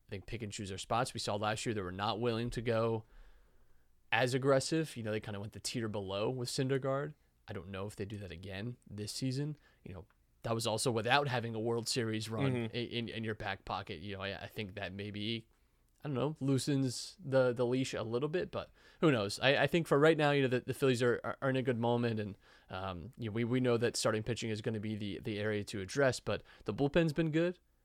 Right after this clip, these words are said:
Speaker 1: Castellanos, are, are probably our lone all-star representative. Maybe, maybe Kimbrel could be one. I, I'm not sure
Speaker 2: I
Speaker 1: who
Speaker 2: think if
Speaker 1: else.
Speaker 2: he has two more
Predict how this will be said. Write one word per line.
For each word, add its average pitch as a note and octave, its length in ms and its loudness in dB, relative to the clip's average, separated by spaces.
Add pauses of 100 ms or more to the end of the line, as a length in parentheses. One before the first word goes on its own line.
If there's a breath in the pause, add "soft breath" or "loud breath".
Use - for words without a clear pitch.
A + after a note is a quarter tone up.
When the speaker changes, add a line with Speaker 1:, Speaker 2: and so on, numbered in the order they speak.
(180)
Speaker 1:
Castellanos, C3+ 680 0
are, G#2+ 180 0
are G#2 100 -4
probably A2+ 580 0
our A2 160 -2
lone B2 400 2
all-star C3 540 4
representative. B2+ 720 0
Maybe, C3 480 4
maybe C#3 220 -2
Kimbrel D#3 800 2
could D3+ 160 0
be D3 100 0
one. D3 520 -2 (380)
I, A#2 140 4
I'm B2 160 0
not C#3 140 2
sure D3 100 12
Speaker 2:
I D3+ 40 12
Speaker 1:
who D#3+ 40 12
Speaker 2:
think G#3+ 140 12
if G#3 40 10
Speaker 1:
else. F#3 60 6
Speaker 2:
he G3 80 12
has F3+ 280 12 (100)
two G#3+ 800 6
more G3+ 300 6